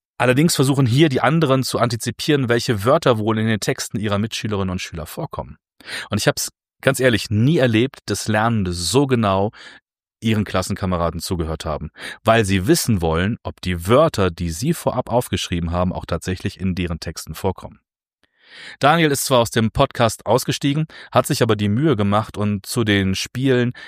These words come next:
Regelvideos auf Englisch erstellt. Schaut euch die mal an, ich find's großartig. Die erleichtern den Einstieg, man kann sie im Unterricht zeigen, man kann sie den Schülerinnen und Schülern per Link oder Q-R-Code zur Verfügung stellen, sodass sie selbstständig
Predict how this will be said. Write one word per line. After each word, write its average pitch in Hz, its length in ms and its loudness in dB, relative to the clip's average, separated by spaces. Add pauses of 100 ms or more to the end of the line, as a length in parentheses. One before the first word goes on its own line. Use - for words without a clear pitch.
(200)
Regelvideos 110 680 2
auf - 200 -8 (100)
Englisch 117 280 2
erstellt. 78 540 -8 (1040)
Schaut 135 220 2
euch 117 100 2
die 117 120 -2
mal 110 160 2
an, 117 180 2
ich - 180 -10
find's - 380 -4
großartig. 110 800 0 (280)
Die 123 300 -4
erleichtern 123 460 2
den 110 140 2
Einstieg, 139 640 -2 (180)
man 110 260 -2
kann 127 140 2
sie 120 80 0
im 113 60 0
Unterricht 131 360 0
zeigen, 113 460 2
man 110 120 0
kann 117 200 -2
sie 113 80 -2
den 110 160 -2
Schülerinnen 110 400 0
und 107 100 -2
Schülern 110 300 0
per 107 120 0
Link 113 240 0
oder 98 140 2
Q-R-Code 110 480 0
zur 92 100 -4
Verfügung 127 380 -4
stellen, 117 340 2 (340)
sodass 110 300 -2
sie 120 120 -2
selbstständig 117 760 2